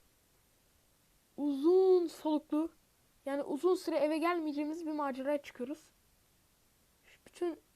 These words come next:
böyle gereksizleri koyuyorum. Şundan bir tane daha varmış. Şöyle çekeyim.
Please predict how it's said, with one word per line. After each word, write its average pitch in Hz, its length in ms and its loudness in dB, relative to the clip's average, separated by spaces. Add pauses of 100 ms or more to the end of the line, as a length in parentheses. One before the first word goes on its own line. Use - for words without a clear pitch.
(200)
böyle 277 180 0
gereksizleri 277 680 -4
koyuyorum. 277 440 -6 (600)
Şundan - 500 -18
bir - 60 -20
tane 247 240 -16
daha 247 140 -10
varmış. 233 300 -12
Şöyle - 280 -16
çekeyim. - 400 -20